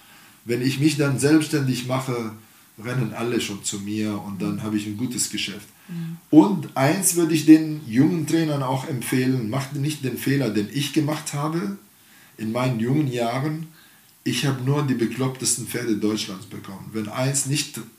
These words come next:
Speaker 1: reitbar war, haben die immer gesagt, „Bring den zum George.“
Speaker 2: Das
Speaker 1: So,
Speaker 2: ist
Speaker 1: und
Speaker 2: ein hoher
Speaker 1: das bringt
Speaker 2: Verschleiß körperlich,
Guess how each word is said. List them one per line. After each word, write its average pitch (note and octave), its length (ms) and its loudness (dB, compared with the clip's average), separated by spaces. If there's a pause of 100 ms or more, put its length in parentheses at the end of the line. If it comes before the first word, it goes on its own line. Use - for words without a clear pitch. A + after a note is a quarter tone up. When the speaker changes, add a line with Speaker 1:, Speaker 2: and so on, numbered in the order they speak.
(120)
Speaker 1:
reitbar A#2+ 540 2
war, B2 300 0
haben A2+ 140 -6
die A#2 100 -4
immer C3 260 -2
gesagt, A2 500 0 (500)
„Bring A2 300 -2
den G#2+ 180 2
zum F#2 220 -8
George.“ E2 380 -10 (960)
Speaker 2:
Das E3+ 80 -6
Speaker 1:
So, G#2+ 180 0
Speaker 2:
ist - 120 -4
Speaker 1:
und G#2+ 80 0
Speaker 2:
ein F#2 60 2
hoher - 40 2
Speaker 1:
das F3 220 8
bringt E3 320 10
Speaker 2:
Verschleiß E3 340 4
körperlich, E3 580 -2